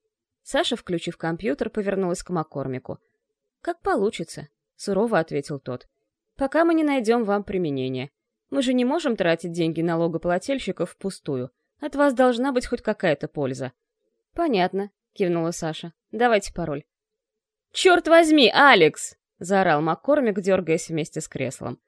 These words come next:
"Вы что, не слышите меня? Узнав правду, вы не вернетесь домой никогда!" "Пароль!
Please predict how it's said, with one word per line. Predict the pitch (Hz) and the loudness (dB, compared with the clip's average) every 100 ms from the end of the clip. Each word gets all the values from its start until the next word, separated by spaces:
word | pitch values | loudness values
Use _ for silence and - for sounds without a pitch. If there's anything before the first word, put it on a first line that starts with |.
| _ _ _ | _ _ _
"Вы | 285 | 2
что, | 294 - 240 | 2 4 4
не | 269 | 4
слышите | 277 262 320 330 277 | 2 2 2 0 2
меня? | 202 147 123 - _ | 2 2 -2 -6 _
Узнав | 202 233 262 269 | -2 2 4 4
правду, | - 247 330 208 196 | 4 4 6 4 4
вы | |
не | 233 233 | 4 4
вернетесь | 247 240 311 226 202 | 4 4 2 2 2
домой | 165 196 262 | 4 4 4
никогда!" | 185 208 254 240 233 240 262 139 - _ _ _ _ _ _ - | 2 4 2 2 4 6 6 4 0 _ _ _ _ _ _ -2
"Пароль! | 214 240 240 160 147 | 0 6 6 6 2